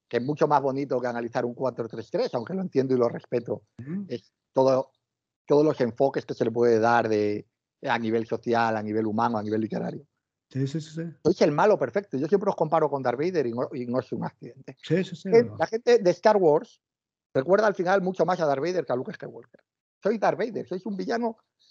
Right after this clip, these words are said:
Speaker 1: absolutamente terrorífico en el sentido de que siempre está ahí, es indestructible, cuando menos te lo esperas, te pisan, o sea, joder, abrazad eso, abrazad el odio, abrazad el odio porque
Speaker 2: <laughs>
Speaker 1: el odio, no, ese odio no deja de ser una señal de respeto.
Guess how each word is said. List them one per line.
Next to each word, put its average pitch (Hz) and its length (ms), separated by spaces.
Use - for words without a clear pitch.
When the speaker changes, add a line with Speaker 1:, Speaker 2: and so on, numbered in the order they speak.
Speaker 1:
absolutamente 226 600
terrorífico 214 680
en 190 80
el 165 80
sentido 202 320
de 190 100
que 143 240
siempre 226 260
está 170 200
ahí, 220 200
es 196 140
indestructible, 208 800
cuando 139 260
menos 196 220
te 190 100
lo 160 80
esperas, 147 560
te 123 100
pisan, 180 500
o 165 240
sea, 165 240
joder, 185 280
abrazad 175 420
eso, 175 240
abrazad 139 400
el 160 120
odio, 151 400
abrazad 165 440
el 196 120
odio 240 260
porque 143 360
Speaker 2:
<laughs> - 320
Speaker 1:
el 190 180
odio, 180 380
no, 180 180
ese 185 280
odio 147 300
no 151 100
deja 226 180
de 170 60
ser 226 160
una 180 200
señal 120 300
de 120 100
respeto. 113 560